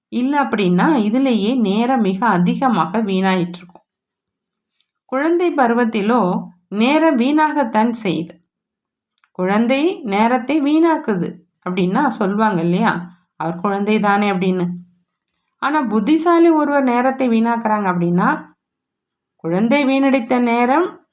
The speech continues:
ஃபீலிங்கில் வராது. அவருடைய வேலையே அதுதான். அப்படி நீங்க இப்பொழுது எந்த சேவைக்காக பொறுப்பாளராக ஆகியிருக்கீங்களோ அந்த நிலையே ஜெகத் மாதாவினுடையது.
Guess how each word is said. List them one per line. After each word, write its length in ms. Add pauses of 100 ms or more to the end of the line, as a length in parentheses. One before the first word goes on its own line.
(540)
ஃபீலிங்கில் 560
வராது. 420 (1120)
அவருடைய 420
வேலையே 420
அதுதான். 480 (840)
அப்படி 320
நீங்க 300 (720)
இப்பொழுது 560
எந்த 340
சேவைக்காக 680
பொறுப்பாளராக 800
ஆகியிருக்கீங்களோ 840 (580)
அந்த 320
நிலையே 480 (480)
ஜெகத் 420
மாதாவினுடையது. 840